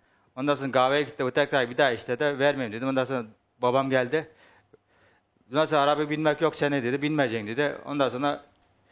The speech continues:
gidiyor da iki üç gün sonra yani gal-, gelmiyor diye. Soma'ya gidiyor. Menteşe'ye gidiyor. Bir daha geriye dönmüyor.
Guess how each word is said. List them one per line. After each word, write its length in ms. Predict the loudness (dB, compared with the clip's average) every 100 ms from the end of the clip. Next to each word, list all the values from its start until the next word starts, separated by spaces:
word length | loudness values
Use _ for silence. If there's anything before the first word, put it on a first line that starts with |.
| _ _ _ _ _
gidiyor 260 | -2 2 4
da 100 | 2
iki 460 | -2 -8 -16 -8
üç 100 | -8
gün 100 | -8
sonra 240 | -6 -4 -4 -6 _
yani 300 | -8 -6 -8 -12 _ _ _
gal-, 200 | 0 0 -4 -20 _ _
gelmiyor 340 | -4 -2 -2 -2
diye. 140 | -4
Soma'ya 320 | -2 -2 -2
gidiyor. 200 | -2 -4
Menteşe'ye 480 | -4 -4 -4 -2 -2
gidiyor. 180 | -2 -2
Bir 60 |
daha 100 | -2
geriye 360 | -2 -2 -2 -2
dönmüyor. 300 | -4 -8 -12